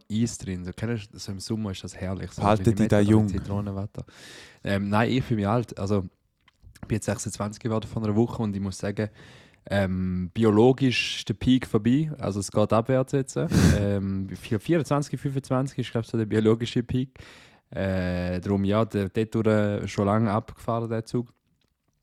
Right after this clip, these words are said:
Speaker 1: Und sonst fühle ich mich eigentlich, ja, also ich glaube, in einem Grümpeli, nach einem Grümpeli spürt man es schon ein bisschen, aber ich, so wie du mit dem Ehrgeiz, wo du reingegangen bist, kann ich mir vorstellen, dass es dir alles wehtut. Beziehungsweise hast du dich, glaub ich, sogar verletzt, oder was?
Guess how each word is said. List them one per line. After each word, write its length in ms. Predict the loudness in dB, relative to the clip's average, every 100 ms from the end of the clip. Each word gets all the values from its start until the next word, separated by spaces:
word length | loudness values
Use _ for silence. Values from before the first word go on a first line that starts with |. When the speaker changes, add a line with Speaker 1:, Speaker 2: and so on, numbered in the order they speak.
| _ -20 -6
Speaker 1:
Und 200 | -4 0
sonst 240 | 0 0
fühle 220 | 0 -2 0
ich 60 |
mich 140 | -2 -4
eigentlich, 300 | -2 -4 -6 -16 -20 -20 _ -2
ja, 200 | 2 2
also 220 | 2 -2
ich 40 | 0
glaube, 200 | 2 2
in 80 |
einem 140 | 0 2
Grümpeli, 760 | 2 2 2 2 2 2 0 -6 _ _ _ -4
nach 140 | -2
einem 160 | 0 2
Grümpeli 420 | 2 2 -2 -4 -6
spürt 280 | -2 -2
man 100 | 0
es 80 | -2
schon 200 | 0 0
ein 80 | 0
bisschen, 200 | -2 0
aber 160 | 0 -2
ich, 60 | -4 -6
so 200 | 0 2
wie 80 | 2
du 140 | 2 2
mit 200 | 2 0
dem 120 | 0
Ehrgeiz, 500 | 0 0 0 -4 -4
wo 60 | -2
du 120 | 0
reingegangen 560 | 0 -2 0 0 0 0
bist, 280 | -2 -2 -4
kann 120 | -4
ich 60 |
mir 80 | -2
vorstellen, 460 | 0 0 0 -2 -2
dass 200 | -4 -8
es 140 | -10
dir 200 | -4 -2
alles 300 | -2 -4 -4
wehtut. 540 | -2 -2 -2 -4 -4 -6
Beziehungsweise 500 | -8 -6 -6 -4 -4
hast 80 | -4
du 80 |
dich, 40 | -4
glaub 120 | -4
ich, 60 | -4
sogar 240 | -4 -4
verletzt, 400 | -2 -4 -4 -6
oder 140 | -4 -2
was? 240 | -2 -6